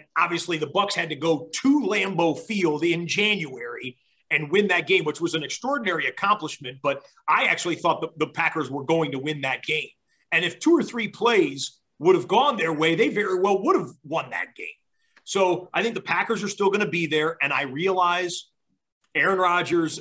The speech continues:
upset, you know, with the front office, Davante Adams upset with his contract.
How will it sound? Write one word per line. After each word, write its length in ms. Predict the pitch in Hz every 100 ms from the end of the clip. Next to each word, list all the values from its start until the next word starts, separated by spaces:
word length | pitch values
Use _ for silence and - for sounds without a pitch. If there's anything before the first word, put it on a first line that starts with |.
| -
upset, 580 | 147 - - 175 165 -
you 100 | 165
know, 140 | 165
with 140 | 165 -
the 60 |
front 300 | - 165 180
office, 540 | 175 156 156 170 160 - - _ -
Davante 420 | 143 143 196 214 196
Adams 480 | 190 190 190 185 -
upset 460 | 165 - - 185 180
with 100 | 185
his 120 | 180
contract. 600 | - 160 165 - 165 160